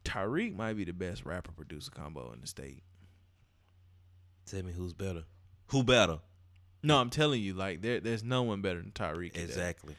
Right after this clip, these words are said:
Speaker 1: I was listening to, uh, December fifth.
Speaker 2: Mm. Again.
Speaker 1: And I was amazed at how Tariq produced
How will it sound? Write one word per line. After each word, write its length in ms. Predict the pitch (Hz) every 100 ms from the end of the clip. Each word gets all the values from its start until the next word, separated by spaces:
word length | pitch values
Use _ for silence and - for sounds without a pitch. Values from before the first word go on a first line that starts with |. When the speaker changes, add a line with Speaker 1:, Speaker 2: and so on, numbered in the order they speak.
| - -
Speaker 1:
I 140 | 123
was 180 | 147 135
listening 460 | 131 127 - 107 104
to, 400 | - 107 95 98 - - - _ _ - - -
uh, 400 | 95 85 76 78 - - - - - - - - - - 104
December 400 | 104 104 117 104
fifth. 380 | - 85 82 - - - 92
Speaker 2:
Mm. 200 | 87 82 - - -
Again. 480 | 98 90 90 85 98 - - - - - - - -
Speaker 1:
And 360 | 110 98 82 - - - -
I 160 | 113 123
was 320 | 127 110 - _ _ - -
amazed 600 | 123 123 127 131 131 120
at 140 | 107 104
how 460 | 113 107 95 90 - - - - - - - - - - - - -
Tariq 560 | 135 113 131 180 180
produced 800 | - 139 113 120 104 - -